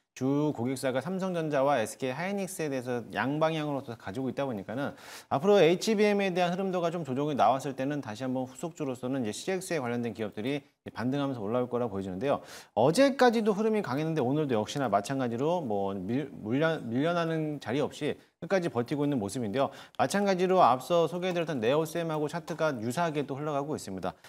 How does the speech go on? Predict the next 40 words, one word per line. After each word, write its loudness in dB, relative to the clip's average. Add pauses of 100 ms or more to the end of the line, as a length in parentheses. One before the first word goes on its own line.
(100)
그동안에 4
거의 2
한 2
오 4
개월 4
정도 -2
긴 -4
조정을 -2
받고 -6
나서부터 -4
이제 -4
막 -4
추세를 -6
전환됐기 -4
때문에 -2 (300)
다시 0
한번 0
상승 0
추세로도 -2
변환-, -2
어, -2
변환되지 0
않을까라는 0
기대를 -2
좀 -6
가지고 -4
있고요. -2 (320)
사실 2
이 6
씨엑스엘 4
이점영이라는 0
게 0
이제 0
본격적으로 -2
상용화되는 -2
시기라고 0
하면은 -2
어차피 -2
이십오 0
년도, 0